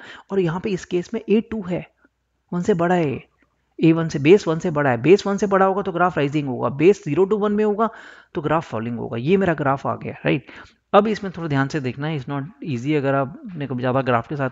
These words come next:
काम नहीं किया है। अब हम कह रहे हैं यहाँ पे देखो log जहाँ पॉजिटिव है, ये ग्राफ बना हुआ है आपके सारे सामने, जहाँ वो पॉजिटिव है, ये पॉजिटिव पार्ट होता है log, ग्राफ का ये पॉजिटिव पार्ट होता है जो above axis lie करता है, राइट। तो यहाँ पे जो इस वाले पार्ट में log of x and base two greater than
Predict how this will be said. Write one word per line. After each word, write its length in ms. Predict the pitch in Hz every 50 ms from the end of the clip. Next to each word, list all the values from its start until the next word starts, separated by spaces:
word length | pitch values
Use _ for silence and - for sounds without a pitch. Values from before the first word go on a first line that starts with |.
| - -
काम 160 | 135 131 131
नहीं 160 | 127 127 127
किया 140 | 117 127 120
है। 200 | 117 131 151 - - - - - - - - -
अब 140 | 160 143 170
हम 100 | 202 196
कह 160 | - 175 151
रहे 120 | 151 160
हैं 40 | 160
यहाँ 100 | 147 143
पे 80 | 156 151
देखो 220 | 135 131 - 185
log 480 | 175 147 123 123 127 123 139 170 185 180
जहाँ 140 | 170 180 190 190 - - _
पॉजिटिव 520 | - 135 123 123 120 139 139 185 175 139 131
है, 240 | 123 131 135 - - -
ये 100 | 147 135
ग्राफ 280 | - 139 143 185 196
बना 160 | 180 196 196
हुआ 140 | 208 196 196
है 40 | 170
आपके 140 | 147 - 147
सारे 220 | - - 123 123
सामने, 340 | - - 131 - - - - - _ _ - - - - _ -
जहाँ 180 | - 156 175
वो 100 | 185 208
पॉजिटिव 460 | 185 - 147 131 127 127 123 135 113 117
है, 140 | - - - _ _ -
ये 140 | 143 170
पॉजिटिव 360 | 175 - 151 143 143 147 - -
पार्ट 200 | - 139 131 120
होता 180 | 131 120 - 127
है 60 | 120
log, 120 | 123 123 - _ -
ग्राफ 260 | - 139 139 151 - -
का 60 | 180
ये 80 | 175 170
पॉजिटिव 360 | - 139 123 127 - 147 139 -
पार्ट 200 | - 127 120 127
होता 180 | 120 - -
है 60 | - 123
जो 120 | 147 139
above 240 | 139 156 156 151 151
axis 260 | - - 143 127 -
lie 160 | 135 123 120 120
करता 280 | - - - - - -
है, 80 | - - _ - _ _ _ _ _ _ _ _ _ _ _ _ _ _ _ _ -
राइट। 260 | 139 135 165 160 - _ -
तो 60 | 160
यहाँ 280 | 127 123 120 139 160 -
पे 100 | 175 175
जो 120 | 156 175 185
इस 200 | 156 135 - -
वाले 160 | 165 170 175
पार्ट 320 | - - 147 139 135 131 156
में 100 | 165 156
log 340 | 139 127 131 123 131 139 147
of 120 | 143 156 156
x 140 | 147 - -
and 180 | 160 151 131
base 200 | 131 135 139 - -
two 120 | 180 160
greater 240 | 131 131 120 131 131
than 140 | 127 127